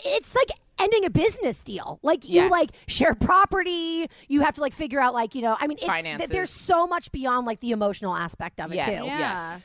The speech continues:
Speaker 1: So I was, like, kind of, like, I was on the hunt intentionally for, like, new friends, right? 'Cause I was like, "I need my own people," 'cause I'm so wrapped up in his goddamn world. All of our friends are our college friends that are mine. He's,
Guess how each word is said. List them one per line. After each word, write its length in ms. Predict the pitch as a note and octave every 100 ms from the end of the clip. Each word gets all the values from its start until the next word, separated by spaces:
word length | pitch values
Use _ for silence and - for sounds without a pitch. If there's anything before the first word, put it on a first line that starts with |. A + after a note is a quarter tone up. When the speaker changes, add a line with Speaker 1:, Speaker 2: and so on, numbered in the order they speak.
| -
Speaker 1:
So 140 | F4
I 60 | D#4+
was, 100 | D#4
like, 140 | D#4
kind 200 | - E4+
of, 80 | F4
like, 120 | E4 -
I 100 | C#4 D#4+
was 140 | E4+ -
on 180 | D#4 F#4+ G#4+
the 60 |
hunt 640 | - - B3 A#3+ - - - _ -
intentionally 640 | C#4 - C#4+ C#4 D4 C4
for, 140 | C4 B3
like, 200 | A3 G#3
new 240 | G#3 A#3
friends, 560 | - - D#3 - - -
right? 280 | G#3 A#3 A#3+
'Cause 100 | C#4+
I 80 | C4+
was 80 | B3+
like, 120 | -
"I 120 | A#3+
need 100 | G#4+
my 120 | A4+ -
own 120 | A#3+
people," 300 | C4 G3+ F3
'cause 200 | B3 A3+ _ _ _
I'm 140 | B3 E4+
so 120 | F4+
wrapped 200 | D4+ C#4
up 100 | C#4
in 60 | A3
his 160 | A3+
goddamn 420 | A3 G#3 G#3 G#3
world. 240 | G3+ G3 G#3
All 140 | C4
of 60 | D#4
our 80 | D#4
friends 280 | C#4+ C4+ A#3
are 60 |
our 80 | G#3
college 400 | - D4+ D#4 -
friends 200 | C#4+ C4+
that 80 | G#3+
are 80 | G3+
mine. 480 | A3 A#3+ A#3 A#3+ B3 - -
He's, 280 | E4 F4+